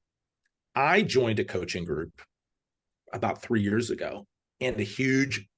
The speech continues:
piece of it was mindset, and really challenged me to focus on mindset. And that was when we had the biggest, I had the personal biggest growth in my own personal life,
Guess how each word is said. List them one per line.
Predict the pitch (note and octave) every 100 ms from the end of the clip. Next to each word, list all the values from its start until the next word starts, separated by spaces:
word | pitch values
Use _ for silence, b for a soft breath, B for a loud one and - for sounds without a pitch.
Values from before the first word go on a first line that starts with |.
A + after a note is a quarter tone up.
| -
piece | C3+ B2+ A#2
of |
it | F#2
was | E2+ A2+
mindset, | G#2+ G#2+ E3+ - -
and | G#2
really | G#2 G#2+
challenged | - G#2+ A#2+ C#3+ -
me | G2+ E2+
to | - - G2+ F#2 F2+
focus | - - G#2+ A#2+ A2+ G#2+
on | F2
mindset. | F2 F#2+ - - - B B B B _
And | B2+ B2
that | B2 G3+
was | G3
when | C#3 B2
we | A2 G#2
had | A2 G2+
the |
biggest, | - G2+ G2+ - -
I | G2+
had | B2+
the | A2+
personal | - A2+ - C3+
biggest | G#2+ F#2 G2+ G2+
growth | G#2 F#2+
in | -
my | D#2+
own | G2+
personal | G#2 G2+ - A2+
life, | G#2 G#2+ G2+ G#2